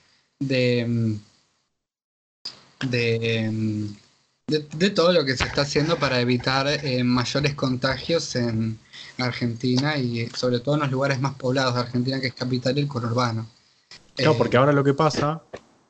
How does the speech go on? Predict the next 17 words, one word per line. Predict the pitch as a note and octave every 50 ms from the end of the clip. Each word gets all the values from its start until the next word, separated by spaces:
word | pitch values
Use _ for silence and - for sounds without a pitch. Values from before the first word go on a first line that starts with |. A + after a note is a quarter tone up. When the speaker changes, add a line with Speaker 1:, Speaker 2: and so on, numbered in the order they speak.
| - - -
Speaker 2:
es | B2+ A2+
que | - - B2 A#2+ - -
no | A#2+ B2 C3+ C3+
se | - D3 B2+
termina | C#3 C3+ C3+ C#3 C#3 C#3 B2+ A#2 A2+ - -
de | G#2+ G#2 G#2 G#2 G2+ G2+ G2 G2 G2
descifrar | G2+ G2+ G2 - G#2+ - - C3 C#3 C3+ C#3+ D3+ - -
cuál | - - B2+ C3 C#3 C#3 C#3
es | C3 A2 F#2+ - - -
el | G#2+ G#2 G2+ G2+
caso, | - C3 C3 A#2 - - A2+ G#2 G2 - - -
em, | A2 A2 G#2+ G#2+ G#2 G#2 G#2 G2+ G2+ G2 F#2+ F#2+
cuál | F#2 B2+ C3 C3
es | A2 B2+
el | B2
aplauso | A#2+ A2+ C3+ B2+ A2+ - - G#2+ G2 - - _ _ _ _ _ _ _ _ _ _ _ _ _ _
verdadero | - A#2 B2 B2+ C3 C3 C3 C3+ C3+ C3+ C3+ C#3+ D3+ - - -